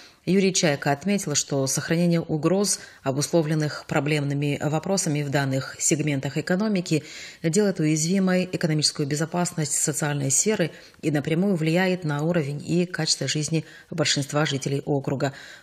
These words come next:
По его словам, ситуация в сфере топливно-энергетического комплекса сегодня свидетельствует о сохранении мошеннических схем,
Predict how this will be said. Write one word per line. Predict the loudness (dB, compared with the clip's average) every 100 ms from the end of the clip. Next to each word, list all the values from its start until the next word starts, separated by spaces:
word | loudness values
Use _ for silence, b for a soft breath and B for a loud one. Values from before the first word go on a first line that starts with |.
| -2
По | 0
его | 2 0
словам, | -2 0 0
ситуация | 0 0 0 0 0
в | 0
сфере | 2 2 2 -2 B B B
топливно-энергетического | -8 0 0 2 -2 0 0 0 0 0 0 -2 -2
комплекса | -2 -2 -2 -2 0 0
сегодня | 2 2 0 0
свидетельствует | -2 -2 -2 -2 -2 -4 -2
о | -2 0
сохранении | -2 -2 0 2 2 2
мошеннических | 2 0 0 -2 -2 -4 -4
схем, | -4 -2 -2